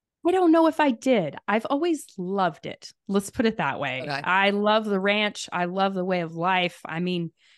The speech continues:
Speaker 1: there is nothing more magical than watching the sunrise from horseback. There just isn't, you know, on a cool summer morning and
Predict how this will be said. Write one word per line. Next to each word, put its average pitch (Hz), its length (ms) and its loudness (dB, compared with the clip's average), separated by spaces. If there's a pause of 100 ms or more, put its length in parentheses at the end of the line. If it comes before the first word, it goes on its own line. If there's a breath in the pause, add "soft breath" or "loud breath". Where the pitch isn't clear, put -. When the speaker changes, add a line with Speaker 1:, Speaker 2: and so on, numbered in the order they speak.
(320 soft breath)
Speaker 1:
there 247 160 2
is 208 220 -2
nothing 202 400 -2
more 190 200 -4
magical 165 600 -8
than 160 240 -6
watching 156 420 -4
the 156 100 -6
sunrise 160 960 -4 (120)
from 156 260 -4
horseback. 156 680 -2 (840)
There 170 140 -4
just 156 320 -6
isn't, 151 400 -6
you 175 140 -2
know, 175 140 2
on 175 180 2
a 160 180 -2 (500)
cool 220 240 4
summer 208 320 0
morning 185 640 0
and 151 340 -8